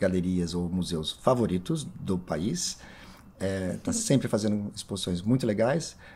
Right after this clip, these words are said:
Speaker 1: E eles abriram também, né, a Pinacoteca, o espaço, a, a, a nova área da Pinacoteca, que é a Pinacoteca
Speaker 2: Contemporânea.
Speaker 1: Contemporânea, fantástica. Quem vier pra São Paulo ou quem está em São Paulo, vá lá,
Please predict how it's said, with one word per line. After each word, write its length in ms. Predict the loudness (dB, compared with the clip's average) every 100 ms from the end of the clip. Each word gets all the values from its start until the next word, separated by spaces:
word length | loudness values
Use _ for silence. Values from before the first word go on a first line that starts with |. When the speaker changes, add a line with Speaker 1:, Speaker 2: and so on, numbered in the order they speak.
| 0
Speaker 1:
E 60 | 6
eles 120 | 8
abriram 360 | 10 12 12
também, 320 | 12 6 6 2
né, 160 | 0 -2 -10 -6
a 60 |
Pinacoteca, 680 | -2 0 0 0 0 0 0
o 80 | -2
espaço, 580 | 0 -2 -2 0 -2 -2 -12 -20 -20 -6
a, 80 | -2
a, 540 | 0 -2 -4 -2 -2 2
a 20 |
nova 360 | 6 8 8 6
área 220 | 6 6
da 80 | 4
Pinacoteca, 540 | 0 -2 -2 -2 -4
que 100 | -4
é 40 | -2
a 20 |
Pinacoteca 320 | 0 0 0 0
Speaker 2:
Contemporânea. 280 | 2 4
Speaker 1:
Contemporânea, 520 | 4 4 4 6 4 0 -2 -4 -6
fantástica. 760 | -2 0 2 2 0 -2 -4 -4 -18 -20 4
Quem 160 | 8
vier 160 | 12 12
pra 100 | 12
São 180 | 6 8
Paulo 240 | 8 10
ou 80 | 8
quem 140 | 6
está 160 | 4 2
em 20 |
São 140 | 0 0
Paulo, 360 | 2 4 2 0 -16 -16
vá 300 | -14 -2 4
lá, 320 | 6 6 2